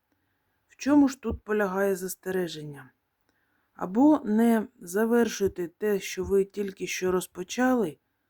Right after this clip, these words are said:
продовжуйте це робити, і потім ваш результат буде більш гарний. Або тут ще є, е, друга людина, котра з вами, е, може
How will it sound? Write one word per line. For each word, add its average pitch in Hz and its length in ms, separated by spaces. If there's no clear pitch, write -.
продовжуйте 196 720
це 170 240
робити, 185 640
і 196 180
потім 226 360
ваш 196 260
результат 190 500
буде 190 300
більш 190 460
гарний. 165 640
Або 208 360
тут 269 340
ще 247 300
є, 220 340
е, 226 60
друга 202 580
людина, 233 540
котра 202 460
з 170 100
вами, 220 420
е, 233 140
може 208 680